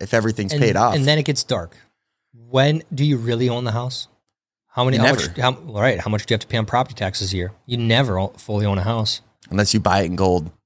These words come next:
Speaker 2: No, then
Speaker 1: <laughs> No, I'm just kidding.
Speaker 2: Oh, like,
Speaker 1: There's
Speaker 2: off the
Speaker 1: like a
Speaker 2: record?
Speaker 1: Yeah, there's
Speaker 2: Unless
Speaker 1: like
Speaker 2: you
Speaker 1: a
Speaker 2: squat.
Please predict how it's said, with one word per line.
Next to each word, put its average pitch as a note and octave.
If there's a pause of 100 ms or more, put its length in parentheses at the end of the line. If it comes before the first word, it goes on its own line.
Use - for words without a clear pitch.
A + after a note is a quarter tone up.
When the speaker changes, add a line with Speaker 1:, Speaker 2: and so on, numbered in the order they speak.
(1120)
Speaker 2:
No, B2+
then -
Speaker 1:
<laughs> -
No, F3+
I'm C#3
just C3
kidding. B2+
Speaker 2:
Oh, C3
like, B2+
Speaker 1:
There's -
Speaker 2:
off B2
the B2
Speaker 1:
like A#2
a G#2
Speaker 2:
record? C#3 (320)
Speaker 1:
Yeah, A2
there's A#2
Speaker 2:
Unless E3+
Speaker 1:
like -
Speaker 2:
you F3
Speaker 1:
a D3+
Speaker 2:
squat. -